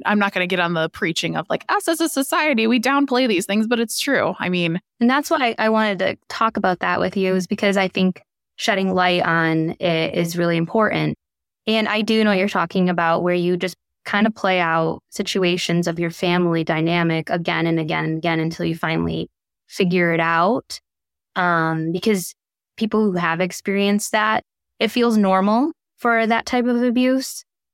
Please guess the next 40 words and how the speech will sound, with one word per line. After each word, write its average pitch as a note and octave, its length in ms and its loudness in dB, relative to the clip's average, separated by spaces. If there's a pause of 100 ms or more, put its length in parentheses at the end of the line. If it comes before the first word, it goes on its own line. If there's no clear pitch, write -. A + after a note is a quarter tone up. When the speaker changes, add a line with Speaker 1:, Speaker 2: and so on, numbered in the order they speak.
(140)
Speaker 2:
or F#3+ 320 0
just F#3+ 240 -6
a G3+ 40 -4
situation, G#3 560 0
'cause F3+ 260 -4
familiarity F3+ 1080 0 (260)
breeds F3+ 840 -2 (200)
just, - 300 -4 (360)
you're G3 120 0
gonna G3 180 0 (100)
continue G3+ 400 2
that E3+ 180 0
cycle F3+ 320 0
until E3 280 -2
you D#3+ 180 -2
figure E3 380 -2
out D#3 140 0
that D#3 100 0
it's D3+ 160 -8
not - 160 -6
normal. - 320 -6 (160)
So - 280 -2 (840)
figure A3+ 260 -2
that A3 160 0
out. D#3+ 300 2 (420)
Thank F#3+ 180 2
God. D#3+ 480 0
But, E3+ 380 0
you F#3 100 2
know, E3+ 160 2
like, F3+ 180 0
I F#3+ 80 -2
think A3 240 -2
mental G3+ 300 0
health, F3+ 340 0
it F#3 160 0
should F3+ 140 -4
be F#3 100 -2
so F3 400 2
accessible. G#3 800 0